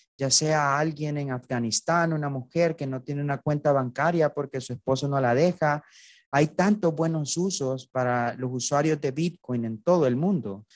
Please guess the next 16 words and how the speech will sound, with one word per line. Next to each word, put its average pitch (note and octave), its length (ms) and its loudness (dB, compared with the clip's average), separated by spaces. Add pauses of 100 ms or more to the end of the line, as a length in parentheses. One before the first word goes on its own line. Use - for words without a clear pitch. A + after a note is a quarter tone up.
(460)
Em, C3 480 -2 (140)
entonces, D3+ 800 0 (100)
cada D3 220 -4
vez F#3+ 340 0
que D#3 140 -10
pensemos D#3+ 560 0
en F3+ 140 0
alguien B2+ 480 -4
que B2 120 -12
quizá B2+ 320 0
no C#3+ 140 -2
sea E3 240 4
una E3+ 160 0
buena D#3+ 320 0
persona, B2+ 680 -4 (400)
eh, A2 460 -4